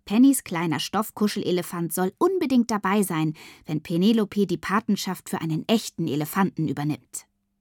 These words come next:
Genau genommen kann sie allerdings nur Patin für ein winziges Stück Elefant werden, denn für mehr als ein Ohrläppchen oder eine Rüsselspitze reicht ihr Taschengeld nicht.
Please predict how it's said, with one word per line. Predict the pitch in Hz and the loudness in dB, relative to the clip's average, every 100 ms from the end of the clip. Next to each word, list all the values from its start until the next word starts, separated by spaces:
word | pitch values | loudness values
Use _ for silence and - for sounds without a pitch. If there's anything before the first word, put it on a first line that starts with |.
| _ - - - - | _ -20 -20 -10 2
Genau | 226 262 381 | 4 4 2
genommen | 392 302 349 381 | 2 4 2 -2
kann | - 330 311 | -2 0 0
sie | 302 | 0
allerdings | - 294 285 277 302 | -2 0 2 2 2
nur | 294 | 0
Patin | - 247 247 285 254 | 0 -6 0 0 0
für | 294 - | -2 -2
ein | 311 349 | -2 -2
winziges | 415 - 370 359 349 | -4 -4 -4 -4 -6
Stück | - 370 - | -6 -6 -2
Elefant | 190 180 - 185 - | -2 -2 -2 -4 -2
werden, | 190 185 190 - - - - | -2 0 0 -2 -14 -20 -8
denn | - 233 | 0 0
für | 220 269 | 2 4
mehr | 240 285 302 | 6 6 4
als | 226 - | 0 -2
ein | - 214 | 2 2
Ohrläppchen | 254 302 269 - - 214 202 - | 4 4 2 0 0 4 2 0
oder | 170 165 | -6 -6
eine | - 190 190 | -2 0 2
Rüsselspitze | 269 233 214 - 202 - 202 - - - | 2 2 0 -2 -4 -2 -4 -4 -18 0
reicht | 233 226 - | 2 2 2
ihr | 202 - | -6 -4
Taschengeld | 185 151 147 131 - | -4 -4 -6 -8 -8
nicht. | 131 - - | -10 -10 -18